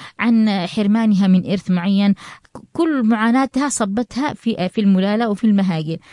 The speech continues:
وبالتالي مثل ما قلت لك ال-، ال-، ال-، هذا الفن الشفهي ال-، التراثي الملحون هو، آه، نسائي في أغلبه. لماذا؟ لأن المرأة متواجدة، آه، ب-،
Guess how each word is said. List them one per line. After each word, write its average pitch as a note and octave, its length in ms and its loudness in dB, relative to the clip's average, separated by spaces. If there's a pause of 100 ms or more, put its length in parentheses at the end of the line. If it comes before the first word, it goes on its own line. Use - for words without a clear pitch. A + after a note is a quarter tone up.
(200)
وبالتالي C#4 380 -2
مثل C4 160 0
ما A3+ 60 0
قلت A#3 240 -8
لك A#3+ 240 -6
ال-، - 80 -8
ال-، F#3+ 640 -2
ال-، F3+ 340 -6 (100)
هذا B3 240 -2
الفن A3+ 360 0 (220)
الشفهي G#3+ 580 -4
ال-، F3 200 -8
التراثي G3+ 460 -6
الملحون G3+ 440 0 (380)
هو، C4+ 160 0
آه، G3+ 340 -4 (260)
نسائي A#3 440 0
في - 140 -6
أغلبه. E3+ 480 -2 (340)
لماذا؟ B3+ 320 2
لأن A#3+ 200 0
المرأة B3 280 0
متواجدة، A3+ 560 0
آه، G#3 180 -2
ب-، F#3+ 100 -2